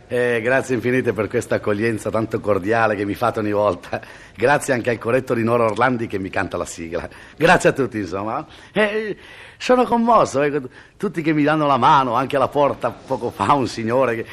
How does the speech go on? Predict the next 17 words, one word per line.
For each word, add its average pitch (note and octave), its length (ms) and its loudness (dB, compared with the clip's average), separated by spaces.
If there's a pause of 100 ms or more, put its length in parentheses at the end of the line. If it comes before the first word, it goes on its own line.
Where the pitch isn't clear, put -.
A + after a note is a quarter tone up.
che C3 100 -6
mi B2 80 -2
ha A#2 60 0
visto A2+ 320 -4
colto B2+ 260 -2
dall'entusiasmo. A2+ 720 -2
"La D#3 120 0
prego, F#3+ 280 0
Bravieri, F3+ 480 2
mi E3+ 120 -4
dia F#3 180 0
la F3+ 80 2
mano, F3+ 540 2 (340)
mi G3 120 -6
dia A3 200 -2
anche G#3+ 260 -2
l'altra." F#3+ 640 2